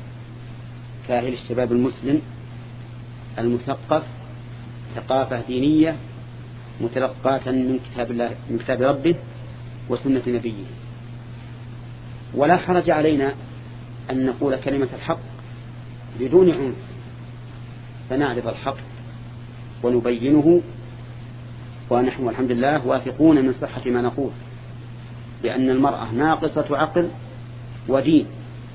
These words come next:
ومن أجل هذا الاعتقاد المبني على كتاب الله وسنة رسوله، من أجل ذلك كنا نرحمها أكثر مما يرحمها أولئك، وكنا نحميها أكثر مما يحميها أولا-، أولئك،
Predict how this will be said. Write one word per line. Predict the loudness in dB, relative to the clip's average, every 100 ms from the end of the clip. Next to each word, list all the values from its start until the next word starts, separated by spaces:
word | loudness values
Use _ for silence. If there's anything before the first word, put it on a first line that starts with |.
| -12 2
ومن | 6 8 8 8
أجل | 6 6
هذا | 6 6 4 4
الاعتقاد | 0 -2 -6 0 4 6 4 2
المبني | 0 0 2 0
على | 0
كتاب | 0 -2 0
الله | 0
وسنة | 0 -2
رسوله، | 0 2 2 2 0 -8 -14 -14 -14 -4 0
من | 2 6
أجل | 6 8 6
ذلك | 6 4 2 6
كنا | 8 8 8
نرحمها | 6 2 0 2 2 2 2
أكثر | 0 2 2
مما | 4 4 2
يرحمها | 0 0 0
أولئك، | 2 0 -2 -8 -14 -14 -14 -14 -14 -14 -14 -14 -14 -14 -14 -14 -14 -14 -14 -14 -14 -14 -8
وكنا | -8 0 2 2
نحميها | 2 6 6 6 -2
أكثر | 0 0
مما | 2 2
يحميها | 2 0 0
أولا-، | 2 2 0 -2 -8 -2
أولئك، | 0 -2